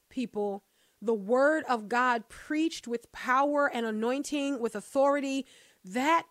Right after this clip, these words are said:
is enough. That is sufficient. I cannot help but think, what was the condition? What was the state of this neighbor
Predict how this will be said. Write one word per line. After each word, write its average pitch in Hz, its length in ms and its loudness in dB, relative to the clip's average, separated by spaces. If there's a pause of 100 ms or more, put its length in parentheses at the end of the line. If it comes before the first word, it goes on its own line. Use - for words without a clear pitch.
(140)
is 285 320 0
enough. 233 420 -2
That 254 180 0
is 302 120 -4
sufficient. 262 560 -6
I 247 100 -6
cannot 311 400 -2
help 277 260 -4
but 269 160 -4
think, 214 320 -4 (420)
what 277 340 2
was 302 200 0
the 277 100 -4
condition? 240 600 -4
What 233 140 0
was 277 180 -4
the 269 80 -6
state 262 460 -2
of 214 140 -4
this 240 180 -6
neighbor 202 580 -2